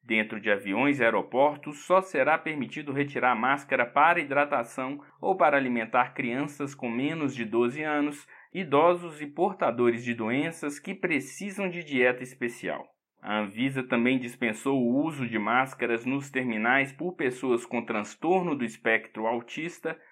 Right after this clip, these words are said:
com deficiência intelectual ou sensorial, ou ainda de pessoas com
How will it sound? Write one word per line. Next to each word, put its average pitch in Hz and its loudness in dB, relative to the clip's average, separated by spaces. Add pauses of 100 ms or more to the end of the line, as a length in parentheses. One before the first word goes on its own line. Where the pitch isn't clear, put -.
(100)
com 180 -2
deficiência 190 -2
intelectual 156 4
ou 156 -2
sensorial, 143 -2 (180)
ou 202 2
ainda 139 2
de 139 -4
pessoas 120 -2
com 117 -4